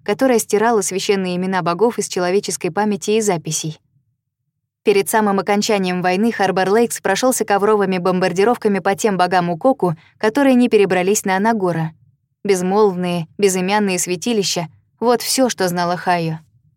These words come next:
Она почувствовала прикосновение. Даже не касание, а как будто вибрацию натянутой тетивы под кончиком пальца. «Мансаку, ты меня не поднимешь?»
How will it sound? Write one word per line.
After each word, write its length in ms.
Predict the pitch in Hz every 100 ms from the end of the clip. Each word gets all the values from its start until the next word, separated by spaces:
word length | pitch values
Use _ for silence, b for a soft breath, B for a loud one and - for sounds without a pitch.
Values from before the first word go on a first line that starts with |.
| _ _ _ _ _ _ _ _ _ _
Она 220 | 208 196
почувствовала 640 | 180 190 220 214 202 185 190
прикосновение. 920 | 202 - 202 208 214 185 165 165 160 _ _ _ -
Даже 220 | 196 196
не 140 | 202
касание, 680 | 196 202 - 277 208 175 160 b b
а 80 | b
как 180 | 214 214
будто 220 | 240 247
вибрацию 580 | 220 226 226 254 - 196
натянутой 540 | 196 - 226 220 220
тетивы 440 | 214 220 226 240 247
под 220 | 185 165
кончиком 460 | 196 185 170 196 202
пальца. 460 | 202 160 - 160 - _ _ _ _ _ _ _ _ _ _ -
«Мансаку, 500 | 262 262 262 233 214
ты 140 | 254
меня 160 | 247 247
не 120 | 254
поднимешь?» 560 | 269 269 330 247 -